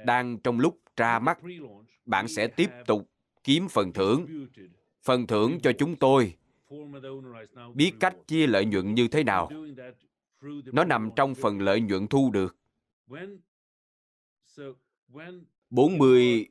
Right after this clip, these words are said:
phần trăm đó đưa vào phần thưởng. Sau đó, sau đó chúng tôi có được thu nhập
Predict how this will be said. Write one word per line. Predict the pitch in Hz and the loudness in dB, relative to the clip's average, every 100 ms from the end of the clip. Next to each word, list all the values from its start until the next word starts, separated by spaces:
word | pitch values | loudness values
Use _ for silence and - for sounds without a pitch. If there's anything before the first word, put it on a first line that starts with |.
| _ | _
phần | - 104 95 | 0 0 0
trăm | 90 113 | 0 2
đó | 110 123 170 117 113 _ _ | 4 4 2 -2 -14 _ _
đưa | 127 135 147 143 | -6 2 4 4
vào | 107 92 90 | 2 2 2
phần | 87 - 92 | -2 -4 -6
thưởng. | 87 92 113 180 208 - 175 - 147 147 143 127 110 | -4 -2 0 -2 -10 -20 -20 -20 -20 -18 -20 -20 -20
Sau | - 143 | -4 0
đó, | 143 143 175 202 - _ _ _ _ _ _ _ _ - 147 190 170 233 214 | 4 4 6 4 0 _ _ _ _ _ _ _ _ -20 -20 -20 -20 -16 0
sau | 127 | 2
đó | 123 | 4
chúng | 147 160 | 2 -2
tôi | 170 135 139 104 - 123 120 _ _ _ _ | 2 4 4 0 -10 -20 -20 _ _ _ _
có | - 160 | 0 2
được | 131 107 113 110 127 131 127 120 117 | 2 -2 -6 -18 -18 -18 -18 -20 -14
thu | 151 156 | 0 0
nhập | 151 110 90 | 2 0 -2